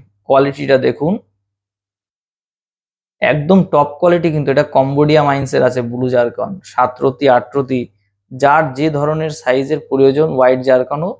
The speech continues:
আমাদের কাছে অ্যাভেলেবল, যার যে ধরনের সাইজ প্রয়োজন সবাই পেয়ে যাবেন।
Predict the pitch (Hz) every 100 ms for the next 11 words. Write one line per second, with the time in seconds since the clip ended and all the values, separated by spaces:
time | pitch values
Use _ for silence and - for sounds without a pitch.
0 | _ _ _ _ _ _ _ _ _ -
1 | 123 131 135 127 123 120 120 123 143 160
2 | 160 135 165 151 151 165 170 165 - 139
3 | 143 - 151 165 170 - 131 139 135 127
4 | 120 113 117